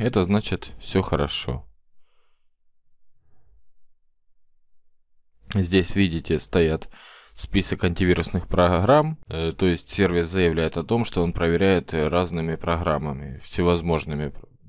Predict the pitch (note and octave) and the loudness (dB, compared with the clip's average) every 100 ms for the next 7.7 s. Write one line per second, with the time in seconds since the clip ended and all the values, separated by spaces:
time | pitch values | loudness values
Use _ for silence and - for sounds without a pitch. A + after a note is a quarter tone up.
0 | - - D#2+ E2 D2 C#2+ D2 C#2 D#2 F2 | -18 -12 -6 -4 -4 -6 -8 -8 -6 -4
1 | E2+ G#2 - C#3+ C#3+ C#3+ D3 - A3+ D#3 | 0 0 -2 -4 -4 -4 -8 -2 2 2
2 | D3 C#3 A#2+ A2 A#2+ - - F2 F2+ - | 2 2 2 2 2 -2 -4 -2 0 -2
3 | C#2+ C2+ D2+ - - - - - - - | -2 -4 -6 -14 -14 -20 -20 -20 -20 -20
4 | - - - _ _ _ _ - B2 B2+ | -20 -20 -20 _ _ _ _ -2 0 0
5 | - D#2+ D#2 D#2 D2+ F#2 G2+ E2 D#2+ D#2 | -2 -2 -2 -4 -4 -4 -2 -2 -4 -4
6 | D#2+ D2+ E2+ D#2+ F#2 B2+ F3 D#3 C#3 - | -4 -2 0 2 2 2 0 0 -2 0
7 | B2 A#2+ G#2+ - G2 F2 - | 2 4 2 -2 -4 -4 -8